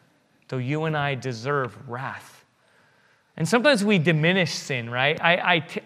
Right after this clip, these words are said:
I'm, I'm tempted. I don't wanna do that with me punching a wall or with whatever kind of sin I pray God is revealing in your own heart right now. You're tempted to water it down because we don't understand. No, God hates that sin.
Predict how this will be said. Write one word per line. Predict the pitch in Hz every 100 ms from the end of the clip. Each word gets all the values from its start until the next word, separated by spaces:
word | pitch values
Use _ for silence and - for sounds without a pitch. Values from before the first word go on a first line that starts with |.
| - 175
I'm, | 170 170 -
I'm | 175 170
tempted. | 160 180 202 202 160 139
I | 143
don't | 127 170 208 208
wanna | 175 151
do | 123 190
that | 156 139
with | 139 143
me | 160
punching | 165 - 165 165 165
a | 151
wall | 151 151 143
or | 123
with | 120 -
whatever | 135 165 170
kind | 160 170 160
of | 123
sin | - 170 156 135 - - -
I | 143
pray | 147 165 165
God | 156 151
is | 147
revealing | 131 147 127 160 160 156
in | 147
your | 139 143
own | 180
heart | 143 139 -
right | 131
now. | 127 120 117 - - -
You're | 165 175
tempted | - 208 202 180
to | 156
water | 147 165 175 156
it | 131
down | 160 165 131 - -
because | 151 175 143
we | 160
don't | 156 175
understand. | 175 151 - 185 156
No, | 175
God | 139 - 185 208
hates | - - 220 - -
that | 107 -
sin. | - 98